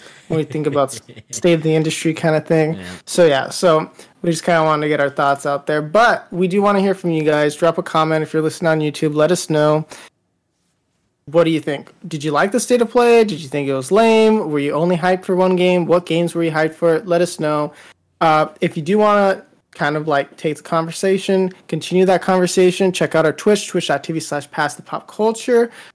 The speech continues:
Speaker 1: We're live every Tuesday, Thursday, and Friday, two o'clock Pacific Standard Time, where you can come hang out, ask us questions. What's our favorite games? What's your favorite game? Let us know. Uh, we'll talk about Spider-Man or whatever.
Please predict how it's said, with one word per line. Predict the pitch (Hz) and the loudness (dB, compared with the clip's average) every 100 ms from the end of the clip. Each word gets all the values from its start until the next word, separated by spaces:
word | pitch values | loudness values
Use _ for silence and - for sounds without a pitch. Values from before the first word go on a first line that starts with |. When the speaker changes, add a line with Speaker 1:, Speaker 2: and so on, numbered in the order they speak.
| - | -4
Speaker 1:
We're | 165 | 0
live | 160 160 156 | 2 0 0
every | 165 147 151 143 - _ _ - | -4 -2 -2 -4 -8 _ _ -4
Tuesday, | 233 202 208 202 | -2 4 4 4
Thursday, | 196 - 185 170 175 170 160 | 2 0 0 2 0 0 0
and | - 175 202 196 | -2 0 -2 0
Friday, | 170 156 160 | 2 2 0
two | 160 190 | 0 -4
o'clock | 185 170 160 | 0 0 -2
Pacific | - - 165 160 _ _ _ _ | -4 -6 -6 -8 _ _ _ _
Standard | - 156 147 147 | -4 -2 -2 -6
Time, | - 151 151 156 | -4 -2 -2 -4
where | - 160 151 | -2 0 2
you | 156 160 | 0 -4
can | 160 | -2
come | 175 170 165 - | 2 4 2 -2
hang | 139 175 175 | -2 2 4
out, | 160 156 - _ _ _ _ _ _ _ | 4 2 0 _ _ _ _ _ _ _
ask | - 151 | -10 -6
us | 170 | -6
questions. | - 165 151 156 135 | 0 0 0 -6 -10
What's | - 143 | -8 -8
our | |
favorite | 147 160 165 | -4 -4 0
games? | 214 220 156 - | 2 4 2 -2
What's | 160 147 | -6 0
your | 196 | 0
favorite | 185 180 147 | 2 0 2
game? | 143 139 | -2 -2
Let | - 143 | -4 -2
us | 156 156 | -2 0
know. | 180 170 151 - - _ | 2 2 0 -8 -20 _
Uh, | - 147 | -2 0
we'll | 151 | -2
talk | 160 170 170 | 0 0 2
about | 175 143 | 0 0
Spider-Man | - 160 151 139 131 | 0 0 0 -2 -2
or | 135 | -4
whatever. | 139 151 139 127 | -2 -2 -2 -6